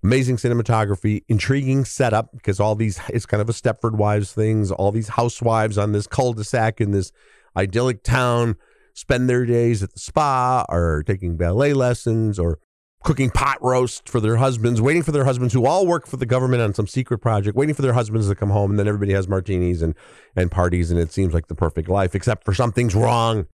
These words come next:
Something's very, very wrong and feels off. And Florence Pugh's character becomes more and more convinced that things are weird. She's getting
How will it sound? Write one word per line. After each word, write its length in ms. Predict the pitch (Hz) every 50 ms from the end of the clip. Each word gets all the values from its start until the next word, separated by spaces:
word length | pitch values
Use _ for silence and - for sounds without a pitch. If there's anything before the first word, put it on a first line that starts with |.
| _ _ _ _ _ _ _ -
Something's 360 | - 117 101 120 113 101 85
very, 280 | 85 113 117 113 113 120
very 280 | 117 123 113 113 113
wrong 340 | 110 120 113 113 113 113 104
and 100 | 95 90
feels 360 | - 113 107 107 98 90 - -
off. 440 | 92 110 110 110 113 113 113 - 104
And 120 | 92 87
Florence 300 | - - 104 98 92 87
Pugh's 300 | - - 120 117 113 104
character 480 | - - 113 110 98 98 - 107 104 101
becomes 480 | 82 67 90 87 - 98 92 92 82
more 280 | 92 98 98 98 98 95
and 80 | 92 98
more 220 | 95 92 90 90
convinced 520 | - - 90 90 101 104 101 104 - -
that 200 | - 95 92 -
things 240 | - 107 107 104 90
are 80 | 95 90
weird. 460 | 92 95 104 113 113 113 113 104 87
She's 140 | - 90 82
getting 500 | 85 87 85 82 78 73 69 64 58